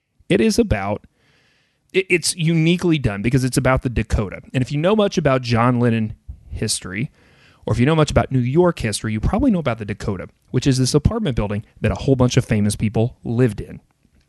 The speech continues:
in the seventies. And famously, this is fun. I've even considered doing this for an episode. I don't know if we ever will.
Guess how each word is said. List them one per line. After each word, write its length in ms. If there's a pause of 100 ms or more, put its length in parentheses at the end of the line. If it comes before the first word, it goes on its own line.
in 140
the 200
seventies. 540 (1000)
And 360
famously, 640
this 160
is 120
fun. 340 (300)
I've 100
even 180
considered 340
doing 180
this 120
for 100
an 60
episode. 320
I 80
don't 80
know 60
if 100
we 80
ever 160
will. 240